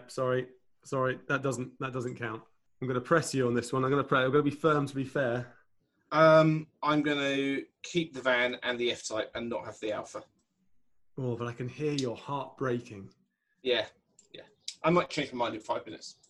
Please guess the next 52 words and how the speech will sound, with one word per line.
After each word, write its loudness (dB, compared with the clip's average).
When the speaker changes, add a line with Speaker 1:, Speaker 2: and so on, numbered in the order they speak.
Speaker 1:
Do -8
you 0
know 8
what? 6
I'm 0
gonna 2
give 2
you 4
a 2
drive. 2
You -2
can -4
park -2
one -2
on 0
the 2
drive. 0
<laughs> -12
Speaker 2:
There 4
you 4
Speaker 1:
There 8
Speaker 2:
go. 6
Speaker 1:
you 8
are. 2
Actually, 4
out 2
of -4
those 4
four, 4
if 0
you're 6
gonna 0
have 2
one 0
of 0
those 2
cars -2
on -2
display -2
so -4
all -2
the -2
neighbours -2
can -10
see, -4
which -6
one's -2
it -6
gonna -2
be? -4
Speaker 2:
The -10
van. 2